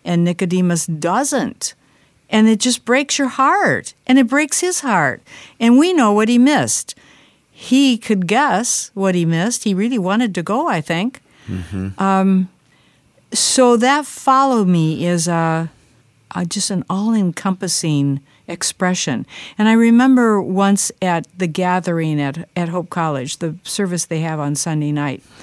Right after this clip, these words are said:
Speaker 1: I don't know the, the situation. There was something happening in the world. And the pastor that was speaking, at the end of his sermon said,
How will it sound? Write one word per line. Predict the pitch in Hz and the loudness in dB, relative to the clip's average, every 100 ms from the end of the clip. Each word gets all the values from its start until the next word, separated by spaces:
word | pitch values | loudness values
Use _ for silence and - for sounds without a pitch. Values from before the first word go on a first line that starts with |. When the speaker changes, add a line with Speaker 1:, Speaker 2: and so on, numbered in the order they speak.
| - - - - - | -20 -20 -20 -12 0
Speaker 1:
I | 208 | 2
don't | 196 233 - | 4 2 4
know | 214 208 208 202 | 4 4 2 0
the, | 180 185 175 _ - | -2 -2 -4 _ -8
the | 185 | -4
situation. | 185 - 254 240 214 220 220 277 285 262 - | -2 0 -2 0 2 2 2 2 2 2 0
There | 190 | 0
was | 180 - | 2 0
something | 262 269 285 285 | 2 2 4 2
happening | 233 226 214 208 175 165 139 | 2 0 0 0 2 2 0
in | 175 | 0
the | 165 | 0
world. | 165 185 170 117 107 147 - _ _ _ _ - - - - - _ - _ - | 0 0 0 0 -4 -8 -16 _ _ _ _ -20 -20 -20 -20 -20 _ -20 _ 0
And | 208 196 190 190 | 2 4 6 4
the | 185 - _ | 2 -4 _
pastor | - 247 254 - 254 | 0 2 2 0 0
that | 214 | 0
was | 156 - | -2 -4
speaking, | - - 226 214 170 139 123 156 - _ _ _ _ _ _ _ - _ _ _ _ _ _ 208 | -4 -2 -2 -2 -2 -2 -2 -4 -8 _ _ _ _ _ _ _ -20 _ _ _ _ _ _ -2
at | 202 | 0
the | 214 214 | 0 2
end | 247 285 | 4 4
of | 269 | 2
his | 220 196 | -2 -4
sermon | - - 220 202 156 151 | -4 -2 -2 0 -2 -4
said, | - - 160 151 151 | -4 -2 -2 -2 -6